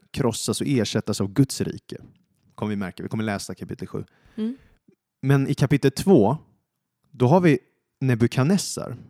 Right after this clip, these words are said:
Speaker 1: kungen i Babel. Han har en dröm där han ser en stor staty gjord av olika metaller. Och de här olika metallerna han ser i statyn, de representerar också olika riken i historien.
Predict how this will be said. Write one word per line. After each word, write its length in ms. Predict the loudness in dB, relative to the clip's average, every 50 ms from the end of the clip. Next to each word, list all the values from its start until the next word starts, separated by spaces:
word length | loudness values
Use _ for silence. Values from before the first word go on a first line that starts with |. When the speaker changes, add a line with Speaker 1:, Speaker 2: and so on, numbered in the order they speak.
| _ _ _ _ _ _ _ _ _ _ _ _ _ _
Speaker 1:
kungen 320 | -2 -2 0 0 0 0 -2
i 60 | -2
Babel. 400 | 0 2 0 2 2 0 0 -2 -4 _ _ _ _ _ _ _ _ _ _ _
Han 280 | _ 0 2 4 6 6
har 100 | 6 4
en 140 | 4 2
dröm 420 | 2 2 4 4 2 0 -2 -6 -8 -10 -12 _ _ _ _ _ _ _
där 100 | -4 -4
han 100 | -4 -4
ser 140 | -2 -4
en 80 | -4 -4
stor 460 | -4 -6 0 4 6 6 8 8 6
staty 480 | 4 4 2 2 0 2 2 2 2 4
gjord 220 | 4 4 4 6
av 100 | 4 4
olika 400 | 6 6 4 4 2 2 -2 -2
metaller. 560 | -2 -2 -4 -2 -2 -2 -2 -2 -4 -8 -10 -12 _ _ _ _ _ _ _ _ _ _ _ _ _ _ _ _
Och 100 | -8 -6
de 120 | -6 -6
här 80 | -4 -4
olika 280 | -6 -6 -6 -4 -4
metallerna 500 | -4 -4 -4 -4 -6 -4 -2 -2 -4 -4 -4
han 160 | -6 -6 -8
ser 480 | -8 -8 -10 -8 -6 -6 -8 -8 -10 -14 _ _
i 240 | -12 -12 -12 -12
statyn, 460 | -12 -14 -16 -12 -6 -4 -4 -4 2 2
de 160 | 2 4 4
representerar 600 | 4 4 4 0 2 2 4 4 4 4 2 0
också 280 | -2 -2 -4 -6 -6
olika 380 | -4 -2 -2 -4 -4 -4 -4 -2
riken 380 | -2 0 -2 -2 -4 -6 -8 -6
i 40 |
historien. 500 | -6 -8 -2 0 2 2 2 0 -2 -6